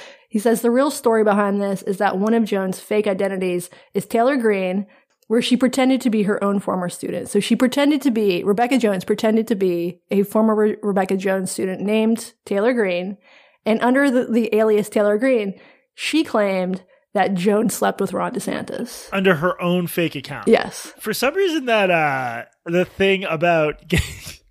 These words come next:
Speaker 2: wait, <laughs> so, sorry, the rumor was, the, the fake rumor that Jones claimed was spread about her
Speaker 1: Right.
Speaker 2: was about a dou-, being double teamed by the Cuomo
Speaker 1: <laughs>
Speaker 2: brothers.
Speaker 1: Yes, yes.
Speaker 2: Do you remember
Speaker 1: That's a
Speaker 2: do you
Speaker 1: daisy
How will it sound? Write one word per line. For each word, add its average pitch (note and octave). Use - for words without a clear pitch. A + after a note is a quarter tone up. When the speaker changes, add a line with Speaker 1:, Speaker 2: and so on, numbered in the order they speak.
Speaker 2:
wait, D#3+
<laughs> -
so, B3+
sorry, D3
the D#3+
rumor A#3+
was, G#3
the, F3+
the E3
fake A#3
rumor C#3
that D3+
Jones F3
claimed F3+
was D#3
spread D3
about A2+
her -
Speaker 1:
Right. -
Speaker 2:
was E3
about E3+
a D#3
dou-, E3+
being E3+
double E3+
teamed F3
by D#3+
the C#3+
Cuomo F#3+
Speaker 1:
<laughs> -
Speaker 2:
brothers. C#4
Speaker 1:
Yes, G3+
yes. -
Speaker 2:
Do -
you G#3
remember C4+
Speaker 1:
That's B3
a E4
Speaker 2:
do C#4
you F#4
Speaker 1:
daisy -